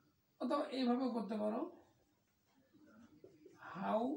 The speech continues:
the interesting book is। যদি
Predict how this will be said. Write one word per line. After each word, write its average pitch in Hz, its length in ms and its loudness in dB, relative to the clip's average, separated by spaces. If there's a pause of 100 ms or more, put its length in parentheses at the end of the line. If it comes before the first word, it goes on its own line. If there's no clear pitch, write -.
(340)
the 202 180 0 (1900)
interesting 214 920 -2 (2500)
book 240 280 -2 (1700)
is। - 140 -6 (1700)
যদি 240 160 -2